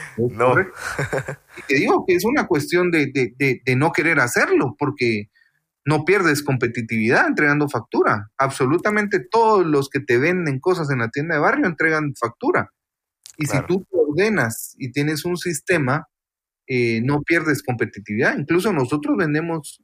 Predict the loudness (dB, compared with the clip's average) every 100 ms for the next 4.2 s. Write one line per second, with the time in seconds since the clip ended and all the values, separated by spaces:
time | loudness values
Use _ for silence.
0 | -4 0 0 0 -6 -8 -18 -10 0 0
1 | 0 0 2 0 -4 -8 -6 -6 -6 -4
2 | -2 -2 0 0 0 -4 -10 -6 -2 -2
3 | -2 -6 -6 -6 -6 -4 -4 -6 -6 -6
4 | -8